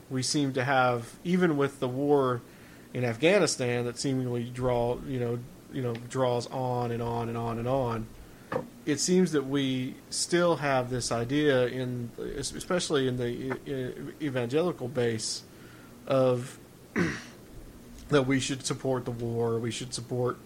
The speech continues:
we should support our troops and all that, all that kind of thing. But there's no real questioning of, of how, uh, of why that we're over there, or,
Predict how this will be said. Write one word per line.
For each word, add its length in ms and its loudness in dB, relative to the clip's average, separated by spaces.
we 120 -2
should 180 -4
support 340 0
our 140 0
troops 640 -4
and 120 -4
all 200 0
that, 260 -2
all 180 -2
that 200 -4
kind 200 -6
of 80 -10
thing. 380 -4
But 240 4
there's 180 2
no 160 6
real 220 2
questioning 840 0
of, 360 -4
of 240 -4
how, 480 -2
uh, 300 -2
of 220 -4
why 460 0
that 200 0
we're 320 0
over 200 -2
there, 520 -2
or, 460 -4